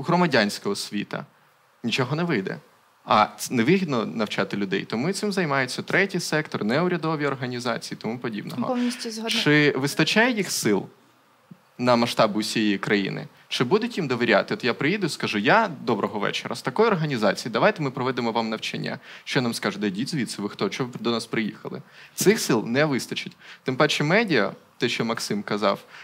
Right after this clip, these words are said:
Speaker 1: е, чотири канали, ну це дуже велика машина маніпуляції.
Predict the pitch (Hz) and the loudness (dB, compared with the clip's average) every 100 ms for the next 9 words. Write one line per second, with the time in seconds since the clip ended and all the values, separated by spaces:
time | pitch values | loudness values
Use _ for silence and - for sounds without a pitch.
0 | - - 110 107 104 101 - 135 123 107 | -20 0 4 6 6 4 0 0 2 2
1 | 107 104 98 101 101 135 _ _ _ _ | 2 2 4 2 0 -6 _ _ _ _
2 | 117 113 143 135 110 120 117 143 151 147 | -6 0 2 2 -2 -8 -6 -4 0 0
3 | 127 123 113 101 - 101 98 98 92 101 | 0 0 -2 -2 -4 -4 -4 -6 -4 0
4 | 98 95 - - | 0 -2 -6 -10